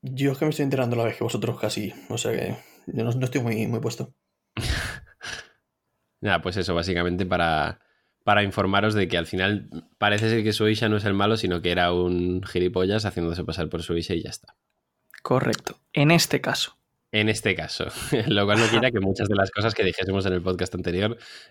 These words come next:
Speaker 2: eh, puedan tener sentido. Pero bueno. Que una vez ya aclarado este tema, podemos, eh, pasar al, al capítulo, que como digo, pues es el capítulo mil uno, titulado Batalla de Monstruos en Onigashima. Capítulo mil uno, ¿eh?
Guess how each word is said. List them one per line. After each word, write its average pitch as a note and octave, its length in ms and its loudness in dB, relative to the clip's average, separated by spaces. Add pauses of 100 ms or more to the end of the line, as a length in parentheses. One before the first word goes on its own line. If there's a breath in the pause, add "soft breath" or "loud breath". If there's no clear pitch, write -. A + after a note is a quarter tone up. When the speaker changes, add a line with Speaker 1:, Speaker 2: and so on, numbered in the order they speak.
(100)
Speaker 2:
eh, D#2+ 680 -2 (240)
puedan F2 220 0
tener E2 220 -2
sentido. - 480 -6 (120)
Pero D#2 160 -4
bueno. D#2 180 -6 (2500)
Que F#2+ 540 4
una G#2+ 160 4
vez G#2 160 2
ya F#2+ 600 4
aclarado F#2+ 380 2
este F#2+ 180 -2
tema, G#2 440 0
podemos, G2+ 840 0
eh, F2 440 -2
pasar F2 320 -4
al, E2 540 -2 (680)
al G2+ 200 2
capítulo, A2+ 420 2
que G#2+ 80 4
como F2+ 180 2
digo, F2+ 160 2
pues E2+ 200 -4
es - 160 -8
el F2 80 -2
capítulo F2 420 0
mil F2+ 480 0
uno, G#2 320 0
titulado F2+ 440 -2
Batalla F2 280 0
de F2 80 0
Monstruos F2 280 -4
en F2+ 80 -2
Onigashima. E2 440 -2
Capítulo G2+ 460 0
mil G#2 420 2
uno, G2+ 300 0
¿eh? D#2+ 180 -6